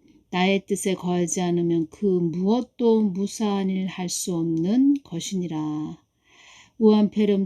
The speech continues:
또한 너희들이 나의 뜻에 거하지 않으므로 너희들이 죄값을 치르는 것이니라."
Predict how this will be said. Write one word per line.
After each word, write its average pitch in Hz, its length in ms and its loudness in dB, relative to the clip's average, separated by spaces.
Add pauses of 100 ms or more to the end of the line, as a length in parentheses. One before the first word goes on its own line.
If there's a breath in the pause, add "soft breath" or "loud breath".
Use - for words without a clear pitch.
또한 190 360 0
너희들이 175 520 0
나의 170 540 2 (120)
뜻에 202 500 0
거하지 185 680 -4
않으므로 160 920 -2 (420 soft breath)
너희들이 156 680 -2
죄값을 185 920 -2
치르는 285 800 2
것이니라." 160 1000 -4